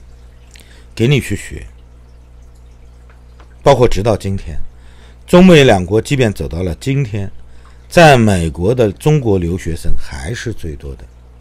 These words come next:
有三十多万，比高峰期少了接近一半。中国留学生最高峰在美国是四十多万到六十万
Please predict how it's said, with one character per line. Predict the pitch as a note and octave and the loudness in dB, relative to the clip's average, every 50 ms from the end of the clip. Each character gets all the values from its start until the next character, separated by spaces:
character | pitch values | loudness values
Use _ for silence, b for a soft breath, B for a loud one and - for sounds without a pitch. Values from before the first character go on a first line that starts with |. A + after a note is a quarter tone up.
| - - - - - | -20 -20 -20 -18 -12
有 | E2 E2 D2 | -10 -10 -10
三 | - - B2+ A#2+ A2 | -8 -6 -4 -2 -2
十 | G2+ F#2+ | -2 -4
多 | - C2+ | -8 -14
万， | B1+ C2 A#1+ - - - - - - - - - - b b b b b b b b b b | -14 -14 -16 -18 -20 -20 -20 -20 -20 -20 -20 -20 -20 b b b b b b b b b b
比 | - A2+ G#2+ G2+ G2 | -4 -2 -2 -2 0
高 | - F3+ D#3+ E3 E3 | 2 4 6 6 6
峰 | A#2 C#3+ C#3+ C3+ C3+ | 6 4 0 0 -2
期 | - - - - G#2+ G#2+ - - - - - - - - - - - - - - - - | -4 -6 -10 -10 -12 -12 -12 -14 -20 -20 -20 -20 -20 -20 -20 -20 -20 -20 -20 -20 -20 -18
少 | - - - F2+ C#2+ C2+ | -14 -4 -2 -2 -2 -2
了 | C2 C#2 | -6 -10
接 | - G#2+ G#2+ | -8 -8 -8
近 | F#2+ G2+ F#2+ E2+ | -6 -6 -8 -8
一 | D#2+ D#2+ | -8 -10
半。 | - - A2+ G2+ - - - - - - - - - - - - - - - - - - - - - - - - - - - - - - - - - - - - - - - - - - - - - - _ - - - - - - - - - - - - - - - - - - B B B B B B B B | -12 -12 -14 -14 -16 -20 -20 -20 -20 -20 -20 -20 -20 -20 -20 -20 -20 -20 -20 -20 -20 -20 -20 -20 -20 -20 -20 -20 -20 -20 -20 -20 -20 -20 -20 -20 -20 -20 -20 -20 -20 -20 -20 -20 -20 -20 -20 -20 -20 -20 _ -20 -20 -20 -20 -20 -20 -20 -20 -20 -20 -20 -20 -20 -20 -20 -20 -20 -20 B B B B B B B B
中 | - - F#3+ G#3 G3+ | 0 2 4 4 4
国 | C#3+ C3+ C#3 | 6 4 4
留 | C3 A#2+ A2+ B2 C3+ | 4 4 2 2 0
学 | - - B2 G2+ | 0 0 -2 0
生 | G#2+ - - B2 B2+ - - - | 2 4 4 4 2 0 -8 -10
最 | - - F#3+ D3+ B2+ | 0 2 2 2 4
高 | - C#3+ C3+ C3+ | 4 2 2 2
峰 | C3 - - A#2+ A#2+ - - - - - - - - - - | 2 0 -4 -8 -8 -8 -12 -18 -20 -20 -20 -20 -20 -20 -14
在 | - - B2+ A#2 G2+ | -4 -2 0 0 0
美 | F#2+ E2 D2+ D2+ D2 | 0 -2 -4 -6 -8
国 | C#2 - E2+ F2 G2 | -10 -10 -12 -12 -12
是 | F#2+ - - G#2 G#2+ G#2 | -14 -18 -14 -12 -10 -10
四 | F2 - - - F3 E3 | -10 -12 -10 -4 -4 -4
十 | - - | -4 -4
多 | - - E2 E2 | -10 -8 -8 -6
万 | E2+ E2 D#2+ D#2 | -6 -8 -8 -10
到 | - F#2+ | -10 -10
六 | G2 G2+ A#2 C3 A2+ | -8 -6 -6 -6 -8
十 | - - B1+ | -8 -12 -18
万 | A1+ G#1 | -18 -20